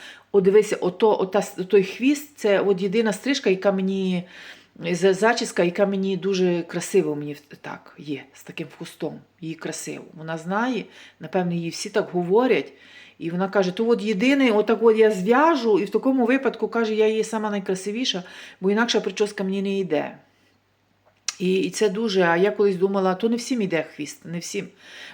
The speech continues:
Особливо в старшому віці хвіст дуже сильно, е, дуже сильно старить. Я багато раз думала, от такі жінки, що мають там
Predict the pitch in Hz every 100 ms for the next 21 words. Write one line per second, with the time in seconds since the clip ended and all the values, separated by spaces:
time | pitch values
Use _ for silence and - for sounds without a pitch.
0 | - 180 190 233 233 240 233 233 220 226
1 | 240 214 180 220 - - 190 190 208 208
2 | 202 220 214 208 202 196 190 - - -
3 | _ 180 180 180 180 180 180 180 170 170
4 | 196 202 - 214 202 185 - 208 160 -
5 | - - - _ - _ 175 202 208 202
6 | 220 220 202 208 185 190 208 196 185 175
7 | - 180 170 175 185 - 170 170 165